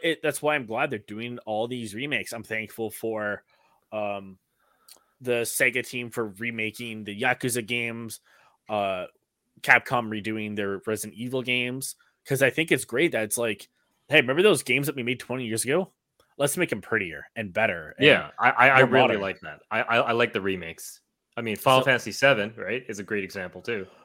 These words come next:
Speaker 1: Then play it. That's cool. <laughs>
Speaker 2: Well, we'll, we'll, we'll talk about that next time.
Speaker 1: It's all about fourteen, baby. Double the numbers. <laughs> Um, but I,
Speaker 2: Bigger
Speaker 1: I like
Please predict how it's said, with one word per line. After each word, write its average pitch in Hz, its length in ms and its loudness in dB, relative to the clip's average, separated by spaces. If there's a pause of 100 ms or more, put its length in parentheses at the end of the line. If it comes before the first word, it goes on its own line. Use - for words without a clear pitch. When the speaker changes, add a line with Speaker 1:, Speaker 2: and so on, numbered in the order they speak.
(580)
Speaker 1:
Then 110 200 -4
play 113 240 0
it. - 180 -10
That's 110 180 -4
cool. 101 260 -6 (520)
<laughs> 151 80 8 (460)
Speaker 2:
Well, 113 200 6
we'll, 110 120 2
we'll, 120 120 4
we'll 127 140 4
talk 147 220 6
about 135 180 8
that 120 140 4
next 104 240 -4
time. 95 220 -10 (200)
Speaker 1:
It's - 100 4
all 151 80 12
about 147 140 6
fourteen, 131 380 2
baby. 110 300 -2
Double 131 240 2
the 120 80 -4
numbers. 92 500 -8
<laughs> - 540 -12
Um, 131 460 0 (840)
but 151 260 8
I, 151 160 10
Speaker 2:
Bigger 127 140 2
Speaker 1:
I 156 60 8
like 175 140 8